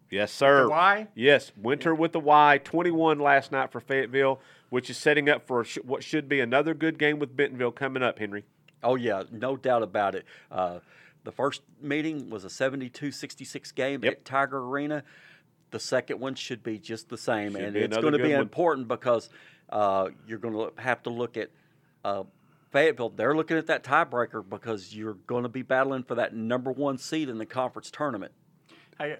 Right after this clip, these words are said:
Speaker 2: I turned to Vic Rimmer after the game. I said, "Man, your kids can score, like, one through nine, one through ten, one through eleven." He said, "Yeah, but I wish they played better defense." But they can really, um,
Speaker 1: Defense
Speaker 2: uh,
Speaker 1: is
Speaker 2: pass the
Speaker 1: overrated.
Speaker 2: bit.
Speaker 1: Defense is
Speaker 2: <laughs>
Speaker 1: overrated, Rick. I'm
Speaker 2: Well, you
Speaker 1: telling
Speaker 2: got,
Speaker 1: you,
Speaker 2: you gotta
Speaker 1: it's
Speaker 2: play
Speaker 1: overrated.
Speaker 2: some defense. And,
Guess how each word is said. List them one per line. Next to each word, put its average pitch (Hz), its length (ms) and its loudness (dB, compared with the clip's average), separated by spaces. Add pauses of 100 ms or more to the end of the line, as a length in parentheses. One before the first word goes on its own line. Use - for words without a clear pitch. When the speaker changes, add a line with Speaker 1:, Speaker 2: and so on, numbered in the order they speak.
(120)
Speaker 2:
I 165 140 0
turned 208 260 -2
to 156 80 -4
Vic 170 240 -6
Rimmer 190 240 -2
after 156 220 -2
the 139 60 -16
game. 196 240 -6
I 151 60 -4
said, 135 160 -8
"Man, 240 340 -6
your 269 120 -8
kids 247 340 -12
can 131 120 -10
score, 214 460 -2
like, 139 200 -2 (260)
one 175 240 -4
through 214 240 -10
nine, 202 380 -6
one 185 160 -6
through 202 220 -12
ten, 214 360 -8
one 190 140 -4
through 190 220 -6
eleven." 180 340 -4
He 139 80 -8
said, 131 160 -10 (240)
"Yeah, 156 220 0
but 160 120 2
I 160 40 4
wish 160 180 -2
they 160 160 -4
played 160 420 -4
better 165 240 -2
defense." 147 560 -6 (320)
But 135 220 0
they 190 160 2
can 165 200 -4
really, 160 500 -4 (440)
um, 131 480 -2
Speaker 1:
Defense 165 360 6
Speaker 2:
uh, 139 40 0
Speaker 1:
is 120 60 0
Speaker 2:
pass 123 180 8
the 117 60 4
Speaker 1:
overrated. 113 360 4 (140)
Speaker 2:
bit. 135 60 -6
Speaker 1:
Defense 196 360 6
is 139 100 2
Speaker 2:
<laughs> 143 80 8
Speaker 1:
overrated, 117 480 4
Rick. 104 220 2
I'm 117 40 4
Speaker 2:
Well, 113 60 4
you 104 60 0
Speaker 1:
telling 139 160 8
Speaker 2:
got, 202 100 4
Speaker 1:
you, 175 60 -6
Speaker 2:
you 170 60 -8
gotta 196 240 4
Speaker 1:
it's 156 60 2
Speaker 2:
play 202 100 4
Speaker 1:
overrated. 185 160 2
Speaker 2:
some 170 420 0
defense. 147 500 0
And, 151 140 4